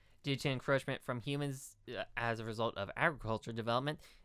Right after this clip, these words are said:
they are also having to compete with livestock for space, and border fences are now getting in the way of their migrations that they need to go on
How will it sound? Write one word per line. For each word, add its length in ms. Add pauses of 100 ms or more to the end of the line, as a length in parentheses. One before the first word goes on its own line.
they 200
are 240
also 400
having 420
to 120
compete 400
with 180
livestock 640
for 100
space, 460 (300)
and 280
border 320
fences 380
are 100
now 180
getting 280
in 80
the 80
way 280
of 140
their 120
migrations 680
that 200
they 80
need 240
to 120
go 280
on 220